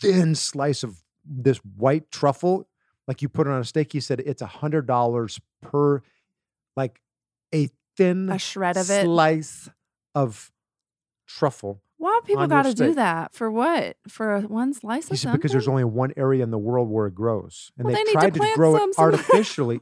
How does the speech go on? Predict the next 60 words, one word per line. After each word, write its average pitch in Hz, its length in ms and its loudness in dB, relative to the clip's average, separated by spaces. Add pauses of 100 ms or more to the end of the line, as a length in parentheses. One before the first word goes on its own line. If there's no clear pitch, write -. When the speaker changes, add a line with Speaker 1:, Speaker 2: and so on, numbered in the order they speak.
Speaker 1:
Now, 143 100 0
he 170 80 0
said 185 120 -4
you 165 60 -6
can 156 120 -4
get 117 180 -4
black 123 280 -4
truffle, 135 520 -4
Speaker 2:
Oh. 220 400 -6 (500)
Speaker 1:
but 123 140 -12
the 120 80 -6
white 113 380 -2
truffles, - 640 -14 (200)
they 113 100 -8
grow, 120 300 0
and 123 120 -6
there's 113 160 -2
only, 135 160 -2
they're 127 160 -2
only 156 180 -2
good 143 180 -4
for 123 160 -4
a 95 80 -6
few 165 500 -4
weeks. - 640 -2 (140)
Speaker 2:
I'm 202 80 -6
sorry, 180 440 -6
I'm 175 140 -6
not 175 220 -6
that 165 160 -10
fancy. 170 420 -12
Speaker 1:
Anyways, 117 400 -2
Speaker 2:
It's - 180 -2
kinda 247 280 2
cool, 180 260 0
but 160 300 0 (240)
Speaker 1:
But 147 80 6
we 190 160 10
were 185 100 8
just 151 200 2
talking 139 260 4
about 123 180 0
some 123 140 -4
of 120 80 -2
this 117 100 -4
stuff, 113 280 -2
and 110 100 -8
they, 117 40 0
Speaker 2:
Huh. 190 220 2 (240)
Speaker 1:
it 143 60 -4
was, 131 260 -2 (140)
I 131 100 2
just 117 180 -6
thought 113 140 0
it 113 40 -2
Speaker 2:
White 107 40 -8
Speaker 1:
was 110 100 -4
Speaker 2:
truffle 110 200 -6
Speaker 1:
fun. 104 140 -8 (100)
Speaker 2:
hunting. 208 400 -12